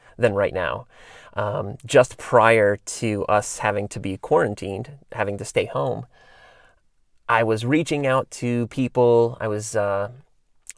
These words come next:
talking to people that I wanted to interview. Uh, I came up with all these different ideas, th-, stuff that I thought would be really cool,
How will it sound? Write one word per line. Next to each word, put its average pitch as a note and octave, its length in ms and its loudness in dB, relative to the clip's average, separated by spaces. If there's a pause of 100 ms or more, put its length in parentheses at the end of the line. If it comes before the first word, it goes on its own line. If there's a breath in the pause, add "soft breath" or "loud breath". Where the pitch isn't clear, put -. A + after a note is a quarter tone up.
(300)
talking B2+ 320 0
to A#2+ 80 -8
people A2+ 280 -4
that G#2+ 120 4
I - 20 4
wanted G#2+ 280 0
to - 100 -8
interview. G#2 760 -2 (300 loud breath)
Uh, F#2+ 220 -2
I A2 120 -2
came A#2 200 -2
up G#2 80 0
with A2 100 -4
all G2 120 4
these G2+ 100 -2
different G#2+ 260 -4
ideas, D3 580 0
th-, - 100 -20 (180)
stuff - 380 0
that G#2+ 120 2
I G2+ 80 0
thought F#2+ 220 0
would - 80 -4
be G2 140 -8
really F#2+ 240 -6
cool, G#2+ 560 -2